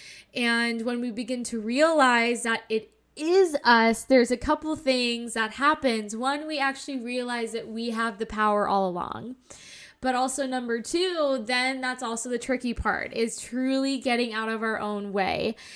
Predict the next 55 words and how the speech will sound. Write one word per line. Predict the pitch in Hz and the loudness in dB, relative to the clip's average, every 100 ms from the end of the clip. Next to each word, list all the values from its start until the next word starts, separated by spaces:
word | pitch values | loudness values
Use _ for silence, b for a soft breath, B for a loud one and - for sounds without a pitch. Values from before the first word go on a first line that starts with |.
| B B | B B
and | 247 240 | -6 -2
actually | 220 220 - 277 | 0 -2 -4 -4
being | 240 254 240 226 | -2 -2 -2 -2
very | 233 233 | 0 0
devoted | 220 233 220 220 214 208 | -2 -4 0 2 2 0
to | 233 | -2
getting | 226 226 214 | 0 0 0
out | 208 202 | 0 -2
of | 208 | 0
our | 208 | 0
own | 196 202 196 | 0 -2 0
way. | 185 - 190 | -2 0 -2
Because | 220 220 233 220 | -4 -2 -2 -2
again, | 233 262 285 269 240 | 2 6 8 8 4
it's | 240 - | 0 -2
not | 240 - | -2 0
up | 240 - | -2 -6
to | 226 | -10
someone. | - 240 247 254 240 226 226 220 | 0 2 2 2 4 4 2 0
As | 233 214 | -2 -2
much | 226 233 262 | -2 -2 -4
as | - - | -6 -2
I | 220 233 | 2 2
can | 233 247 | 0 -4
guide | 226 226 226 | 2 2 2
you, | 220 233 | -2 -2
as | 220 | -4
much | 226 226 226 | -4 -10 -8
as | 214 226 | -8 -6
I | 220 220 | -6 -6
can | 226 220 | -8 -10
teach | - 269 269 262 | -8 -8 -8 -8
you | 247 226 | -8 -8
and | 226 | -8
mentor | 254 254 254 247 | -8 -8 -8 -6
you | 240 233 226 | -4 -2 -2
and | 208 208 B B B - | -4 -10 B B B -2
give | 294 269 | -2 0
you | 285 - | -2 -2
all | 240 269 294 294 | 2 4 4 2
the | |
meditations | 277 262 262 247 254 - 233 214 | 0 -2 -4 -4 -6 -6 -8 -6
or | 233 | -8
give | 240 247 | -6 -6
you | 240 - | -8 -4
all | 254 285 294 | -2 0 0
the | |
lesson | 285 254 254 233 | 0 -2 -2 -6
plans, | 220 220 202 | -4 -4 -4
give | - 262 | -4 0
you | 254 | 2
everything | 254 277 302 285 285 277 | 2 2 0 -4 -4 -4
that | 269 254 | -4 -4
you | 262 | -4
need | 233 233 226 226 | -2 0 0 -2